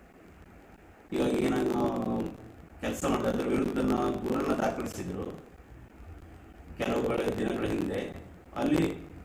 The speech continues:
ಮಂಕಾಳು ವೈದ್ಯರ ಮೇಲೆ ದಾ-, ದೂರನ್ನ ದಾಖಲಿಸಿದೆ, ಥರ್ಡ್ ಪಾರ್ಟಿ ಮೇಲೆ ದೂರನ್ನ ದಾಖಲಿಸಿದೆ. ಆದರೆ ಇಲ್ಲಿ ಇವತ್ತು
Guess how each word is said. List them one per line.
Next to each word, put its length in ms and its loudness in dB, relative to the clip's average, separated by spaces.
ಮಂಕಾಳು 420 4
ವೈದ್ಯರ 320 4
ಮೇಲೆ 460 4
ದಾ-, 420 0
ದೂರನ್ನ 300 2
ದಾಖಲಿಸಿದೆ, 920 -4
ಥರ್ಡ್ 260 4
ಪಾರ್ಟಿ 220 4
ಮೇಲೆ 260 2
ದೂರನ್ನ 280 4
ದಾಖಲಿಸಿದೆ. 400 0
ಆದರೆ 300 2
ಇಲ್ಲಿ 180 4
ಇವತ್ತು 360 0